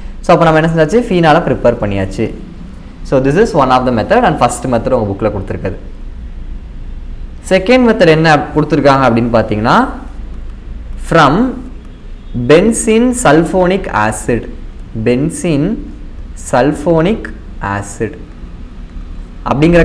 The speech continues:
காம்பவுண்ட் வந்து we are going to prepare phenol. ரொம்ப இது வந்து எப்படி நடக்குது, அப்படி நடக்குது, அதெல்லாம் ரொம்ப மெக்கானிசம் அப்படிலாம் இல்லாம just டைரக்டா என்னென்ன ஆட் பண்றோம், என்ன ப்ராடக்ட் கிடைக்குது அப்படிங்கிறத ரிமெம்பர் பண்ணிட்டா போதும். கொஞ்சம் இம்பார்ட்டன்டான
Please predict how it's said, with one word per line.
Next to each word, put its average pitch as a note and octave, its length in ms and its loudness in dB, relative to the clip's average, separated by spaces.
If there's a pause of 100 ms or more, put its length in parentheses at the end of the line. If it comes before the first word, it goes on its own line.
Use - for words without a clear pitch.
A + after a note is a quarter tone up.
காம்பவுண்ட் C#3 380 4
வந்து E3 180 0
we E3+ 100 6
are B2+ 120 4
going C3 180 0
to D3+ 100 -4
prepare B2+ 260 2 (100)
phenol. B2 320 2 (500)
ரொம்ப E3+ 240 4
இது D#3+ 140 6
வந்து E3+ 200 4 (580)
எப்படி C#3 240 2
நடக்குது, C#3+ 320 4
அப்படி C3+ 220 2
நடக்குது, C3+ 420 2
அதெல்லாம் C3+ 360 4
ரொம்ப D3 180 2 (100)
மெக்கானிசம் D3 640 2
அப்படிலாம் C3 340 4
இல்லாம B2+ 300 6 (460)
just E3 220 6
டைரக்டா F3 420 8
என்னென்ன F3 360 6
ஆட் D3 180 2
பண்றோம், D3+ 380 2
என்ன C#3+ 180 0
ப்ராடக்ட் C3 300 4
கிடைக்குது B2 280 2
அப்படிங்கிறத A#2 320 2
ரிமெம்பர் A#2+ 340 0
பண்ணிட்டா A2 220 2 (100)
போதும். A2+ 260 2 (360)
கொஞ்சம் F3+ 360 4
இம்பார்ட்டன்டான E3+ 500 6